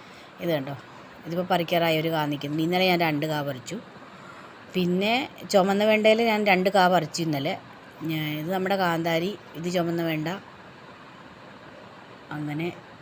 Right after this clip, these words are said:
ഇത് പാവയ്ക്ക, ഇതാണ് നമ്മുടെ പാവൽ ഉണങ്ങിപ്പോയിട്ട് വീണ്ടും ഉണ്ടായെന്ന് പറഞ്ഞില്ലേ, ആ പാവയ്ക്കയാണ് ഈ കാണുന്നത്. അപ്പം അതെല്ലാം, ആ വിശേഷങ്ങളെല്ലാം നിങ്ങളെ ഒന്ന് കാണിക്കാൻ വേണ്ടിയിട്ട് വന്നതാണ്. ഒത്തിരി ദിവസങ്ങളോട് കൂടിയ സമയമൊന്നും കിട്ടാനില്ലായിരുന്നു കാരണം.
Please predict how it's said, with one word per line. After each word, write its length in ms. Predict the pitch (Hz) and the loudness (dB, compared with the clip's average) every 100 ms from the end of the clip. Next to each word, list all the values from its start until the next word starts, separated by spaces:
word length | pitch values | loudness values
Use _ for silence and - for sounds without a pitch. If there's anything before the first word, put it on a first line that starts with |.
| - - - - - - - - - | -20 -20 -20 -20 -20 -20 -20 -16 -8
ഇത് 100 | 175 196 | 0 6
പാവയ്ക്ക, 280 | 180 175 175 196 | 6 6 4 4
ഇതാണ് 140 | 202 202 | 4 4
നമ്മുടെ 220 | 196 196 | 2 4
പാവൽ 140 | 180 185 185 | 6 6 4
ഉണങ്ങിപ്പോയിട്ട് 400 | 185 185 185 185 180 | 2 2 0 2 0
വീണ്ടും 160 | 185 | 2
ഉണ്ടായെന്ന് 320 | 180 175 175 175 | 2 2 0 0
പറഞ്ഞില്ലേ, 280 | 151 135 139 | -2 -4 -4
ആ 20 | 151 165 | -2 -2
പാവയ്ക്കയാണ് 440 | 160 156 156 139 | -2 -2 -2 -2
ഈ 20 | 139 | -4
കാണുന്നത്. 400 | 143 131 120 117 - - - - - - - - - - - - - | -8 -8 -10 -12 -16 -20 -20 -20 -20 -20 -20 -20 -20 -20 -20 -16 -12
അപ്പം 220 | 151 160 175 - - - 156 | -6 -4 -6 -10 -20 -10 -4
അതെല്ലാം, 320 | 165 180 180 | 0 2 4
ആ 20 | 180 | 4
വിശേഷങ്ങളെല്ലാം 600 | 202 190 180 190 190 185 185 | 2 2 0 0 2 2 2
നിങ്ങളെ 200 | 175 170 | 2 2
ഒന്ന് 100 | 175 180 | 0 0
കാണിക്കാൻ 340 | 156 156 165 175 | 0 0 0 0
വേണ്ടിയിട്ട് 320 | 165 160 160 156 | 0 -2 -4 -4
വന്നതാണ്. 360 | 147 165 151 139 | -2 -4 -4 -6
ഒത്തിരി 180 | - 175 180 | -8 -2 0
ദിവസങ്ങളോട് 500 | 156 165 175 180 175 | 0 -2 0 0 0
കൂടിയ 200 | 170 160 151 | 0 -2 -2
സമയമൊന്നും 480 | 156 160 175 170 170 | -2 0 -2 -2 -2
കിട്ടാനില്ലായിരുന്നു 800 | 165 160 170 170 156 151 147 151 156 | -4 -2 0 0 -2 -4 -4 -4 -4
കാരണം. 300 | 143 135 | -6 -6